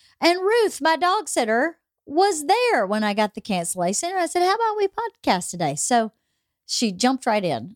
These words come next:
and I was so grateful. And we ended up having a really great conversation.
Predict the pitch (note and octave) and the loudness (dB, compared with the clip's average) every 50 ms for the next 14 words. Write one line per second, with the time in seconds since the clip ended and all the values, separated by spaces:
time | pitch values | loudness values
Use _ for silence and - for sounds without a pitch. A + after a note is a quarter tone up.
0 | _ - G3 G#3 G3 F#3+ F#3 F#3 F#3 F3+ - - - - - - - E4 D#4+ D#4+ | _ -4 -2 0 0 0 0 0 0 0 -2 -4 -6 -6 -6 -2 0 2 2 4
1 | E4 E4 E4 D#4+ C4 B3+ G#3+ G3 F#3+ F#3+ - - A3+ B3 D#4+ - _ _ _ _ | 2 2 0 -2 0 0 2 2 0 -2 0 0 2 2 2 -2 _ _ _ _
2 | _ _ _ _ _ - D4+ E4+ G4+ A4+ A4 F4 C4+ G#3+ A#3 A#3 A3 A3+ A#3 A#3 | _ _ _ _ _ -2 -2 -2 -2 -2 -2 -2 0 0 2 0 0 2 2 2
3 | B3 B3 B3 A#3 B3+ B3 A#3+ - C4 C4 B3+ C4+ B3+ - D4 C#4+ - - F#3 E3+ | 2 0 0 0 -2 -2 -2 -2 -2 0 0 0 -2 -2 -2 -2 -2 -4 -6 -8
4 | F3+ | -8